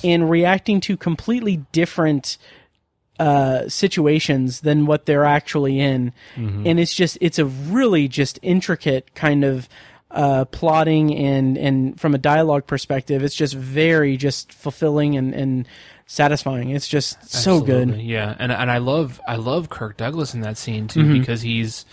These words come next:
Speaker 2: he's playing the role of the good soldier.
Speaker 1: Yeah.
Speaker 2: He's doing the hard job, the dirty job that,
Speaker 1: Mm-hmm.
Speaker 2: that, and, and President Lyman even says that. It's like a
Speaker 1: Yeah.
Speaker 2: thankless, dirty job. Um, and, and he's, he decimates and ruins his relationship with,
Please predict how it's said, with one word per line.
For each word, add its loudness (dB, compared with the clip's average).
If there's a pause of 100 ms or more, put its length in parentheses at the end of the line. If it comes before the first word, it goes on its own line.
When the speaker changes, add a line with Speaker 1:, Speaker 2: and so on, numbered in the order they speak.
(440)
Speaker 2:
he's -2
playing 0
the 0
role 0
of -4
the -6
good -6
soldier. -12
Speaker 1:
Yeah. 4
Speaker 2:
He's -4
doing 0
the 0
hard -2
job, -2
the -4
dirty -2
job -4
that, -4
Speaker 1:
Mm-hmm. 6
Speaker 2:
that, -8
and, -6
and -2
President 2
Lyman 0
even -2
says -4
that. -8
It's -16
like -2
a 6
Speaker 1:
Yeah. 8
Speaker 2:
thankless, 0
dirty -8
job. -4 (460)
Um, 2 (320)
and, 0
and 0
he's, -2 (220)
he -4 (1700)
decimates 0
and -4
ruins 0
his -4
relationship 0
with, -2